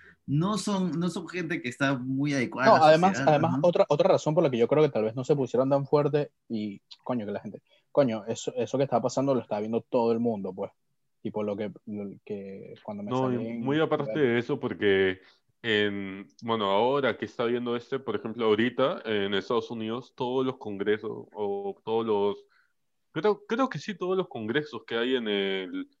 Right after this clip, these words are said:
Speaker 3: en todos los estados están con militares durmiendo.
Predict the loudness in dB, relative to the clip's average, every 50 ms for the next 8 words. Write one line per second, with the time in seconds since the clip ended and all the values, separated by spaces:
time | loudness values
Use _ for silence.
0 | _ _ -10 -2 0 2 2 2 2 -2 -2 -8 -6 0 2 2 4 4 2 0
1 | -2 -6 -8 -8 -8 -6 -4 -4 -6 -4 -4 -2 -2 0 0 -2 -2 -2 -4 -4
2 | -6 -6 -8 -10 -12 -12 -10 -8 -4 -4 -4 -2 0 0 0 0 -2 -4 -6 -12
3 | _ _ _ _ _ _ -6 -4 -2 -2 0 0 -2 -2 -2 -6 -8